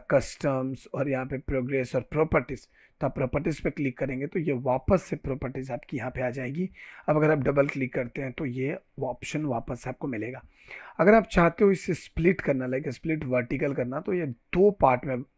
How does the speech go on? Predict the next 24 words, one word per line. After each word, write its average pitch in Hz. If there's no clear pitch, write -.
वर्टिकली 127
डिवाइड 123
हो 139
जाएगा, 139
यानी 147
कि 175
अब 156
आप 139
यहाँ 139
पे 135
भी 131
कोई 151
भी 139
चीज़ 139
लाकर 127
ओपन 131
कर 127
सकते 123
हैं। 123
जैसे 139
अगर 135
आपको 131
यहाँ 123
पे 127